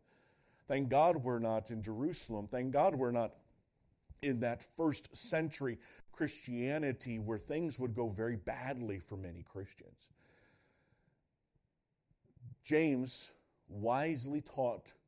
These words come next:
Christians what? My brethren, "Count it all joy when ye fall into diverse temptations, knowing this, that the trying of your faith worketh patience. But let patience have her perfect work,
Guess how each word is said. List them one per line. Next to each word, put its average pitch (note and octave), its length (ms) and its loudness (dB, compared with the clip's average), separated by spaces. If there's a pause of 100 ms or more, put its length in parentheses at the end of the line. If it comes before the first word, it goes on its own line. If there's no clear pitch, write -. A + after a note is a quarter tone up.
(180)
Christians A2 640 -6
what? G2+ 360 -2
My A2+ 180 0
brethren, C3+ 440 4 (600)
"Count D3+ 320 2
it D#3 80 4
all E3+ 200 8
joy C#3+ 540 8
when C3 180 0
ye C#3+ 120 0
fall C#3+ 440 8
into B2 280 -2
diverse A2+ 560 -2
temptations, A#2+ 1000 -6 (1080)
knowing D#3+ 520 8
this, C3 360 4
that C#3+ 140 -2
the B2 80 0
trying G3 640 4
of D3 220 4
your C#3 340 4
faith A#2+ 640 0
worketh A2+ 560 0 (340)
patience. - 800 -2 (840)
But E3 140 12
let F#3+ 280 10
patience G3+ 640 4
have D3 360 0
her C#3+ 200 2
perfect C#3+ 840 2
work, D3+ 440 0